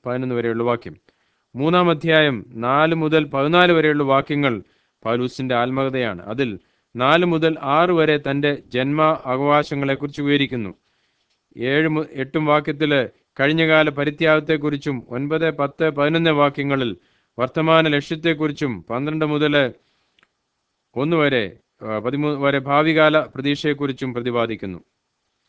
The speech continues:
ന്യായപ്രമാണത്തിലെ നീതി സംബന്ധിച്ച് താൻ അനിന്യൻ ആയിരുന്നു. യഹൂദ നിയമങ്ങൾ ഒന്നഴിയാതെ ആദ്യന്തം അനുസരിക്കുവാൻ താൻ ആവുന്നത്ര പരിശ്രമിച്ചു.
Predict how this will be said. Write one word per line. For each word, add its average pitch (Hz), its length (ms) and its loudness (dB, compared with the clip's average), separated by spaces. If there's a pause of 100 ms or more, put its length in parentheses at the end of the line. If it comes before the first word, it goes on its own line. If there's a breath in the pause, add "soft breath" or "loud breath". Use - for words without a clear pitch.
(440)
ന്യായപ്രമാണത്തിലെ 170 840 2
നീതി 160 280 0
സംബന്ധിച്ച് 147 540 -2 (100)
താൻ 139 280 0
അനിന്യൻ 147 520 -2
ആയിരുന്നു. 113 380 -4 (680)
യഹൂദ 180 300 -2
നിയമങ്ങൾ 170 560 2
ഒന്നഴിയാതെ 151 720 0 (360 soft breath)
ആദ്യന്തം 139 560 -2
അനുസരിക്കുവാൻ 139 640 -4
താൻ 131 200 -4
ആവുന്നത്ര 131 540 -4
പരിശ്രമിച്ചു. 107 600 -10